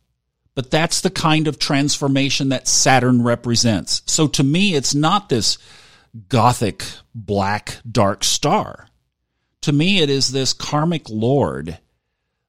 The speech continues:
that will ensure somewhat compliance with our path, and then we have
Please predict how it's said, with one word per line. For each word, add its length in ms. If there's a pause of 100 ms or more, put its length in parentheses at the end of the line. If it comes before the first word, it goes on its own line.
that 260
will 520 (100)
ensure 1040
somewhat 720
compliance 800
with 160
our 140
path, 720 (260)
and 140
then 140
we 140
have 360